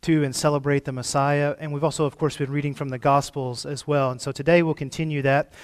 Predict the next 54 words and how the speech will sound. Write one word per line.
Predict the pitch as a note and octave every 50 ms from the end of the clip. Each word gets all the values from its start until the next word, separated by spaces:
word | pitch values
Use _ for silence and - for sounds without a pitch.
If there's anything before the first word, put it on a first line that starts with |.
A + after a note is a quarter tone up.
| - - - - - -
uh, | D3 C#3+
reading | D3 D#3+ F3 -
from | - D#3 D3
Isaiah | C#3 C#3+ C3 B2+ D3+ D3+ D3+ D3+ C#3+
chapter | - - D#3 D3+ D3 - - C#3
seven, | - - D#3+ D#3 D3+ D3+ D3
verses | C#3+ C3+ - C#3+ B2+
ten | - - D#3+ D3+ D3
through | - D3 C3
sixteen. | - - D#3 C#3+ - - - D#3+ D#3 D#3+ F3 F3+ - _ - - - - - _ -
And | - C#3 C#3+
then | C#3+ C#3+
we'll | C#3 C#3+ C#3+
go | C#3+ D3 C#3+
to | C3+ B2+
Matthew | B2+ C3+ D3 D3 - - D#3+ C#3+
chapter | - - D3+ C#3+ C3+ - - C3+
one. | B2+ C3+ D3 D#3 D3 C3+ C3 B2 - - - - _
And | - D3 D#3
you | F3+ F3
will | D#3+ C#3+
see, | - - E3+ D#3 D3
uh, | C#3 D3+ D3 -
the | D#3+ D3+ D3 C#3+
real | D3 D3+ D3+ D#3+
obvious | D#3+ D#3 D#3 C#3+ C#3+ C#3+ C#3+ C3 -
connections, | - - C#3 C#3 C#3 C3+ - - - D3 D3+ E3 D3+
but | - D3
I | C#3 C#3
invite | C#3 C3+ D3 D3 C#3 -
you | D#3
to | C3 B2+
keep | - - - D#3+ -
those | - D3 C#3+ C3+ -
kind | - F3 D#3+ D3+
of | C3+ C3
in | B2
front | - - D#3+ D#3+ D#3
of | C#3+ C3+
you | C#3+ C#3 C3+
as | C3+ - -
we |
move | C3+ C3+ C#3+ C3+ -
toward | - D3 C#3 C3+ B2+
the | B2
sermon, | - - C#3+ C#3 C#3 C3+ C3+ C3 - - - - - - _
maybe | D#3 D3 C#3+ C3+ C#3+
even | D3 C#3 C#3 C3
a | B2+
pen | - - D3+ C#3+ C#3 C3+ C3
or | B2+
a | B2+
pencil | - - D3 C3+ - - C3+
handy | B2 C3+ C3+ C3 C3+ C3 C3 B2+